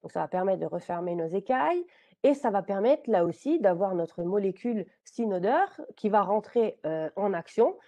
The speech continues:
et qui va aller manger en fait, euh, euh, tous ces, ces odeurs, tous ces parfums qui ne sont pas très, euh, euh, que gé-, que généralement n'aiment, nos clientes n'aiment pas, euh, n'aiment pas trop.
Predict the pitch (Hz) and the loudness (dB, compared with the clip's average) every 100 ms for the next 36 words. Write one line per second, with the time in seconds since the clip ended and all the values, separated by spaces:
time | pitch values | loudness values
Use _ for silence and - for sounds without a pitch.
0 | _ - 233 277 277 247 190 180 170 214 | _ -4 -2 2 4 4 4 0 0 0
1 | 262 175 - - - 147 147 143 _ _ | 0 -2 -2 -2 -2 -2 -2 -4 _ _
2 | _ - 160 156 226 226 208 180 180 175 | _ -4 -4 -6 -12 -4 -2 -2 -4 -6
3 | 160 151 180 220 180 165 196 190 180 170 | -6 -2 0 0 -2 -6 -8 -6 -6 -8
4 | - 214 226 185 175 - 160 147 160 - | -6 -6 -6 -8 -8 -8 -8 -6 -6 -4
5 | 180 185 160 147 143 _ _ _ _ _ | -2 -2 -2 -4 -8 _ _ _ _ _
6 | - - - - 180 175 196 - 180 180 | -16 -14 -12 -14 -10 -8 -8 -6 -4 -2
7 | 185 185 165 202 190 160 165 160 160 170 | 0 0 -2 -2 -2 -4 -6 -6 -8 -8
8 | - 180 190 180 160 156 165 165 156 139 | -4 -6 -4 -6 -6 -6 -6 -4 -4 -6
9 | 147 - - _ _ 196 214 208 185 - | -8 -14 -20 _ _ 0 2 2 0 -2
10 | 139 | -6